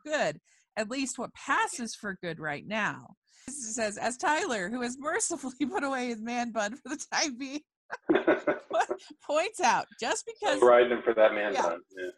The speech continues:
Speaker 1: "Just because some mysterious uber powerful force is working in your favor today doesn't mean that force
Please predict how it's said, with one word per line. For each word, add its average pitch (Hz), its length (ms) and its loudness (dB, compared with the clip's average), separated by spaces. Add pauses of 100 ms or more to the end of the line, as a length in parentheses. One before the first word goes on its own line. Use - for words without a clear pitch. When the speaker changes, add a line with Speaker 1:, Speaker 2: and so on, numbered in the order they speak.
(280)
Speaker 1:
"Just 254 240 0
because 302 520 -2
some 233 280 -6
mysterious 247 600 -6
uber 254 280 -8
powerful 262 420 -2
force 208 380 -10
is 202 160 -14
working 202 520 -12
in 190 220 -10
your 196 140 -10
favor 202 400 -12
today 175 560 -8 (400)
doesn't 285 440 -4
mean 285 360 -8
that 233 220 -4
force 226 300 -4